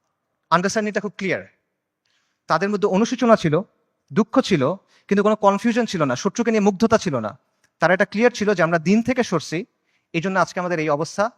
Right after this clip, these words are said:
আমাদের দিনে ফেরত আসতে হবে। কিন্তু আমাদের আজকের কি অবস্থা? আমাদের অবস্থাটা কমপ্লিটলি ডিফারেন্ট। যারা আমাদেরকে হত্যা করতেছে, যারা আমাদের উপর আগ্রাসন চালাচ্ছে, তাদের নিয়ে আমাদের মধ্যে মুগ্ধতা কাজ করে, তাদের নিয়ে আমাদের মধ্যে ফ্যাসিনেশন কাজ করে।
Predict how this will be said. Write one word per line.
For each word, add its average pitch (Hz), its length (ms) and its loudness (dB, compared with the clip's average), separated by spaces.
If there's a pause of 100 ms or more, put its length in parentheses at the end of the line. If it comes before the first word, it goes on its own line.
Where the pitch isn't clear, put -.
(200)
আমাদের 160 220 -4
দিনে 180 180 -4
ফেরত 196 240 -4
আসতে 147 220 -6
হবে। 101 200 -10 (440)
কিন্তু 165 160 -2
আমাদের 208 320 6
আজকের 196 280 -2
কি 190 100 -2
অবস্থা? 117 400 -8 (560)
আমাদের 190 260 0
অবস্থাটা 196 380 -6 (360)
কমপ্লিটলি 196 540 -4 (200)
ডিফারেন্ট। 135 400 -2 (360)
যারা 175 300 4
আমাদেরকে 214 340 -2
হত্যা 190 280 0
করতেছে, 185 460 -4 (360)
যারা 170 280 4
আমাদের 196 220 0
উপর 190 140 0
আগ্রাসন 202 400 2
চালাচ্ছে, 185 480 -2 (320)
তাদের 165 240 0
নিয়ে 190 140 -2
আমাদের 170 220 -2
মধ্যে 170 160 -8
মুগ্ধতা 160 320 -6
কাজ 131 200 -6
করে, 104 180 -14 (520)
তাদের 170 240 2
নিয়ে 208 140 2
আমাদের 190 240 2
মধ্যে 190 160 -4
ফ্যাসিনেশন 202 500 0
কাজ 135 200 -2
করে। 113 200 -4